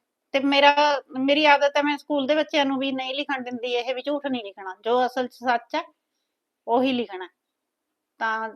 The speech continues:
ਜ਼ਰੂਰ ਦੇਖਿਓ ਜੀ ਚੈਨਲ ਤੇ ਜਾ ਕੇ। ਹੁਣ ਅੱਗੇ ਮੈਂ ਹੁਣ ਲੇਖ ਜਿਵੇਂ ਜਿਵੇਂ ਆਉਣਗੇ, ਤਿਉਹਾਰ ਆਉਂਦੇ ਨੇ, ਜਿਵੇਂ ਹੁਣ, ਅਹ, ਦੁਸਹਿਰੇ ਦਾ ਆਏਗਾ ਜਾਂ ਉਹ, ਫਿਰ ਮੈਂ ਕੋਸ਼ਿਸ਼ ਕਰਾਂਗੀ ਕਿ ਮੈਂ ਵੀਡੀਓ 'ਚ ਬਣਾ ਕੇ ਲੇਖ ਪਾ ਦੇਵਾਂ ਨਾਲ।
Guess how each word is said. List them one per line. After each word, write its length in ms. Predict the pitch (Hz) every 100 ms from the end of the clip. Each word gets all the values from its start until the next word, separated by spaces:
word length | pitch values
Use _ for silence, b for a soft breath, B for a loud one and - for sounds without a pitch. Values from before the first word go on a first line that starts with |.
| -
ਜ਼ਰੂਰ 380 | 226 262 285 254 -
ਦੇਖਿਓ 340 | 247 262 302 277
ਜੀ 140 | 269
ਚੈਨਲ 440 | 277 269 262 262
ਤੇ 120 | 262 269
ਜਾ 180 | 254 240
ਕੇ। 160 | 277 320 _ _ _ _ _ _ _ _ _ _ _ _ _ - 294 - _ _ _
ਹੁਣ 260 | - 254 269
ਅੱਗੇ 180 | 247 294
ਮੈਂ 200 | 294 285
ਹੁਣ 180 | 294
ਲੇਖ 220 | 285 277 277 294 285
ਜਿਵੇਂ 220 | 262 277 269
ਜਿਵੇਂ 300 | 277 277 277 262
ਆਉਣਗੇ, 360 | 247 254 277 294
ਤਿਉਹਾਰ 380 | 294 269 254 247
ਆਉਂਦੇ 280 | 254 247 262
ਨੇ, 100 | 262
ਜਿਵੇਂ 200 | 262 262
ਹੁਣ, 180 | 269
ਅਹ, 400 | 262 247 233 226 226
ਦੁਸਹਿਰੇ 560 | 220 269 240 240 269 269
ਦਾ 160 | 262
ਆਏਗਾ 300 | 247 240 233
ਜਾਂ 140 | 233 247
ਉਹ, 240 | 226 254
ਫਿਰ 160 | 269 269
ਮੈਂ 160 | 262 247
ਕੋਸ਼ਿਸ਼ 360 | 240 262 254
ਕਰਾਂਗੀ 420 | - 233 220 220
ਕਿ 120 | 226 233
ਮੈਂ 140 | 226
ਵੀਡੀਓ 320 | 220 226 247
'ਚ 60 | 247
ਬਣਾ 240 | 254 254 254
ਕੇ 120 | 233
ਲੇਖ 260 | 226 214
ਪਾ 200 | 220 233
ਦੇਵਾਂ 260 | 214 214 220
ਨਾਲ। 220 | 220 247